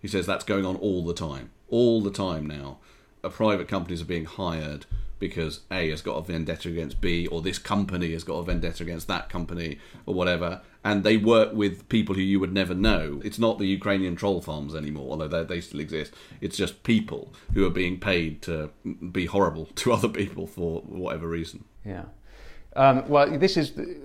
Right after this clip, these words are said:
Speaker 2: um, maybe this is what you were referring to when I think you say in the show, "Twitter isn't real life until it is real life," and maybe this is an example of it becoming real life. But, but also, you're just saying here, the, the monochroming of,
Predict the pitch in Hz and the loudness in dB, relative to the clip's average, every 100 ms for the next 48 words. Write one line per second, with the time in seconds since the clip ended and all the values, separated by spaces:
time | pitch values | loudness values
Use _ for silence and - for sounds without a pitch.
0 | - 120 127 127 123 160 156 139 123 110 | -6 -2 0 0 4 4 4 0 -2 -6
1 | 120 123 117 113 117 113 110 120 113 117 | -2 -2 0 -2 -2 -4 2 0 0 -4
2 | 113 110 113 113 135 131 - 123 117 110 | -6 -6 -6 -4 -2 -4 -2 0 0 -2
3 | - 113 110 110 156 147 143 131 123 117 | 0 2 2 0 0 2 2 2 0 2
4 | 113 107 107 101 101 104 110 113 110 98 | 2 4 2 0 -4 -2 0 2 4 4
5 | 92 104 107 107 104 101 98 95 101 95 | 2 2 0 2 0 -2 -4 -2 -2 -2
6 | 92 92 98 - - - 107 92 90 90 | -2 -2 -2 -4 -10 -4 -2 -2 -6 -8
7 | - - - - - - - 120 123 123 | -18 -20 -20 -20 -20 -16 4 6 10 8
8 | - 131 - 120 120 - 143 147 131 117 | 8 0 0 0 0 0 0 2 4 2
9 | 98 95 113 127 - 127 117 110 131 120 | 2 -6 -4 -4 -2 -2 0 0 4 2
10 | 107 - - - 110 117 113 113 120 120 | 2 -12 -16 -12 -6 -6 -2 2 4 4
11 | 113 120 110 107 101 - 104 92 | 2 0 0 0 -2 -2 -2 -4